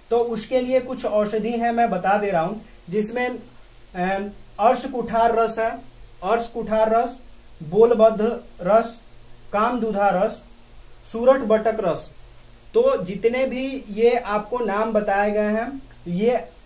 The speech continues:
अगर बवासीर में मस्से हुए हैं और दर्द हो रहा है तो उसमें ये आप दे सकते हो patient को। फिर से एक बार सुन लीजिए, अर्श कुठार रस,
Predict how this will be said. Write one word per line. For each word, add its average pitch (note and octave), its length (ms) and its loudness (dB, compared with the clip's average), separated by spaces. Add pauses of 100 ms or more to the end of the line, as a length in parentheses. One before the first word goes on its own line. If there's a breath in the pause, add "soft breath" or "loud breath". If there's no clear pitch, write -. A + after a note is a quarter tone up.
(100)
अगर F#3 220 2
बवासीर F#3+ 720 -4
में G3+ 180 -2
मस्से G3+ 380 0
हुए A3 260 2
हैं A3+ 180 0
और G3 280 0
दर्द G3 320 2
हो F#3 140 -2
रहा D#3+ 120 -2
है G#3 160 -6 (240 loud breath)
तो A3 60 -6
उसमें B3 300 -4
ये B3+ 220 2 (360)
आप G#3 260 -2
दे G#3 200 4
सकते G#3 300 -2
हो G#3 120 0
patient F3+ 380 -6
को। C4 280 -4 (300 soft breath)
फिर G#3 140 0
से B3 180 0
एक A#3 120 -4
बार A3+ 160 2
सुन G#3+ 180 0
लीजिए, F3+ 220 -2
अर्श A#3 380 0
कुठार G#3+ 460 0
रस, G3+ 300 -2